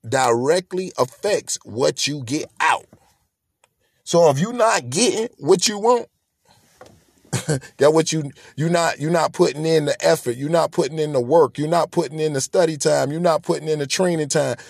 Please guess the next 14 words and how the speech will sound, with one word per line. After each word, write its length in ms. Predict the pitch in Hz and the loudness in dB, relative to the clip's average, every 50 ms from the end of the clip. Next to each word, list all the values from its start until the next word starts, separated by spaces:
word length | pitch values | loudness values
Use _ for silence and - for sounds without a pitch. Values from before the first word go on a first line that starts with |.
| - - | -18 -8
you're 140 | - 143 185 | -4 -4 -2
not 320 | 202 202 202 202 180 - - | 0 0 2 0 0 -2 -2
putting 380 | - 220 220 - - 170 185 | 0 0 0 0 0 -2 -2
in 240 | 202 208 196 175 156 | 0 2 0 0 2
what 180 | 151 175 202 202 | 2 4 4 4
it 160 | 190 185 - | 4 2 0
takes 560 | - - 214 185 - - _ - - - - - _ _ _ _ _ _ _ | -2 2 2 0 0 -2 _ -4 -4 -4 -4 -8 _ _ _ _ _ _ _
to 120 | - 135 | -2 -2
get 340 | 127 110 107 156 160 - - | -2 0 0 0 0 0 -2
what 160 | - 123 131 | 0 2 4
it 120 | 135 131 127 | 4 4 2
is 280 | 131 131 127 113 107 | 2 0 0 -2 -2
you 100 | 127 135 | -4 -2
desire. 440 | 117 117 113 101 131 120 90 87 78 | 0 -2 0 2 0 2 2 0 -2